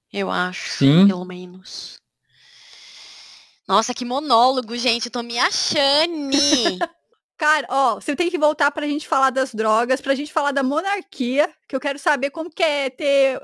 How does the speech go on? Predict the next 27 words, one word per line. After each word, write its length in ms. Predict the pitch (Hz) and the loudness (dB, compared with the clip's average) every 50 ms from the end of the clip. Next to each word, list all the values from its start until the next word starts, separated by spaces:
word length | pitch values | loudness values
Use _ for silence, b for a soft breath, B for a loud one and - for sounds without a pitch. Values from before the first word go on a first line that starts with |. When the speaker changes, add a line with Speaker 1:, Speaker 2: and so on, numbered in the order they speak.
| - 240 | -4 -2
Speaker 3:
não 200 | 247 277 269 269 | 0 0 0 0
ter 160 | 240 220 302 | 0 2 2
Speaker 1:
Nossa, 180 | 277 302 311 277 | 4 4 4 4
Speaker 3:
presente, 340 | 294 277 262 269 269 - - | 2 2 2 0 -2 -6 -8
ter 140 | - 294 277 269 | -2 0 2 2
um 60 | 302 | 2
rei. 500 | 247 262 269 262 262 277 302 330 381 - _ | 2 4 6 6 6 4 2 -2 -8 -10 _
Speaker 1:
isso 200 | - - - - | -10 -10 -2 -2
eu 60 | 226 208 | -2 2
preciso 300 | 226 233 254 285 311 - | 2 4 4 4 4 2
Speaker 3:
Várias 180 | 466 285 269 | -2 -4 0
Speaker 1:
estudar, 220 | - 392 370 311 269 | 0 0 2 2 2
Speaker 3:
paradas, 380 | 240 247 339 285 269 254 254 240 | 4 6 6 8 6 6 4 2
Speaker 1:
velho. 140 | 214 202 185 | 0 -2 -2
Speaker 3:
velho. 100 | 190 196 | -2 -4
Speaker 1:
Isso 140 | - 202 226 | -4 -2 -2
aí 120 | 190 196 | 0 0
eu 160 | 208 220 240 | 0 -2 -2
vou 140 | 214 233 240 | -2 -4 -4
me 100 | 240 254 | -4 -4
preparar. 640 | 226 254 233 226 _ 302 302 285 233 185 175 170 175 | -4 -4 -4 -2 _ 0 2 2 2 0 -2 -4 -6
Mas 200 | 214 254 285 262 | -6 -6 -2 0
vamos 200 | 294 311 359 415 | 0 0 0 2
voltar 320 | 453 508 523 - 508 494 523 | 2 2 2 4 0 -2 -2
sim. 720 | 508 - - - 403 392 381 403 415 392 311 233 190 170 165 _ _ - _ _ _ _ - | -4 -8 -6 -2 0 0 0 0 0 0 -2 -2 -4 -6 -10 _ _ -20 _ _ _ _ -2
Speaker 3:
Isso, 380 | - 262 262 262 262 - - 247 | 2 2 4 4 2 0 -2 -8
então, 320 | 220 - 262 262 269 262 | 0 2 4 4 4 2